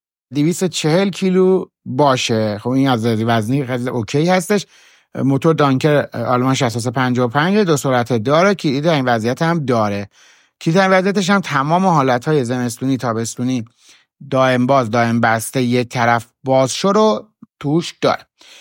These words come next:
ای، آ، بردش برد کاملی هستش و امکان اتصال به سیستم‌های کنترل تردد، امکان اتصال به سیستم‌های اعلام ارتفاع حریق رو هم فراهم کرده. دور موتور همون سه هزار سیصد و پنجاه آر پی ام،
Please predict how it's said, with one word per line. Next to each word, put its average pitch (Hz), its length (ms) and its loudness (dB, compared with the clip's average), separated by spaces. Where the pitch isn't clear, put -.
ای، 196 140 2
آ، 214 400 4
بردش 214 440 0
برد 226 260 0
کاملی 202 560 0
هستش 202 400 -2
و 185 40 0
امکان 165 320 0
اتصال 180 380 -2
به 180 80 -2
سیستم‌های 160 420 -6
کنترل 135 280 -4
تردد، 143 760 2
امکان 131 220 -2
اتصال 143 340 -2
به 143 80 -2
سیستم‌های 135 760 -2
اعلام 135 340 2
ارتفاع 127 300 0
حریق 147 300 0
رو 196 80 0
هم 202 280 0
فراهم 131 600 2
کرده. 202 480 2
دور 180 200 4
موتور 156 280 2
همون 170 240 2
سه 160 100 0
هزار 139 200 0
سیصد 131 280 -4
و 127 40 -4
پنجاه 135 420 -2
آر 127 180 2
پی 135 200 -2
ام، 170 300 -2